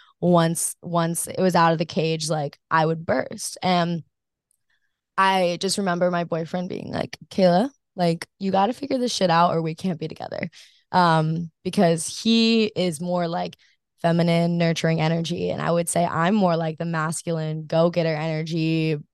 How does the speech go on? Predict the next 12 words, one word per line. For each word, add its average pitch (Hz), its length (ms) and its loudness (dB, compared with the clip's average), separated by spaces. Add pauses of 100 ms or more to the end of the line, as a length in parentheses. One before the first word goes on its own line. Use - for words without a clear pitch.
entrepreneur 165 720 0
girly, 156 640 -2 (320)
um, 156 420 -2
where 180 160 0
he 196 260 -4
is 180 160 -4
more, 170 300 0
like, 170 240 -2
go 175 160 -2
with 175 120 -4
the 180 60 -4
flow. 165 840 2